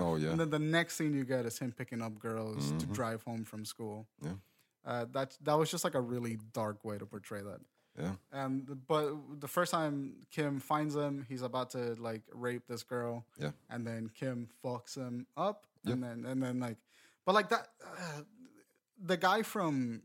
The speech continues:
Speaker 2: from Old Boy has this really great way of portraying, like, just complete, like, manic violence
Speaker 1: Mm-hmm.
Speaker 2: where, like,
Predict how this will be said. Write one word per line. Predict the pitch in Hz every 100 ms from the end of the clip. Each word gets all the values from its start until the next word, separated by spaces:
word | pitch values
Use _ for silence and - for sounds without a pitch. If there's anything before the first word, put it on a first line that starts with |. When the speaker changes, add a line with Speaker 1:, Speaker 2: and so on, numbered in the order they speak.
| -
Speaker 2:
from | 143 131
Old | 127 120
Boy | 117 107 104 - 139
has | 131
this | 131
really | 139 151 151
great | 113 123 120 120 120
way | 120 117 117
of | 113
portraying, | 120 107 - 120 117 113 117
like, | 107 -
just | - -
complete, | 117 110 123 113 117 - _ _ _ _ _ _
like, | 131 117 107 - -
manic | 131 127 120 117 120 117 - -
violence | 135 117 113 139 160 226 92
Speaker 1:
Mm-hmm. | 110 143 _ _ -
Speaker 2:
where, | 143 143
like, | 139 120